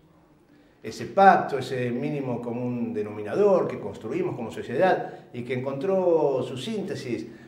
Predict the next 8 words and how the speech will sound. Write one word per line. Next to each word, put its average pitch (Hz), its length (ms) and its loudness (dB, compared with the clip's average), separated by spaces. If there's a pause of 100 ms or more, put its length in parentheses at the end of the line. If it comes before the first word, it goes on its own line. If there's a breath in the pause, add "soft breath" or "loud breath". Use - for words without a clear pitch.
más, 151 440 -2
eh, 107 840 -2
acabada 160 480 2
en 135 60 -2
esa 117 320 0
frase, 165 680 0
"nunca 160 540 0
más", 120 380 -4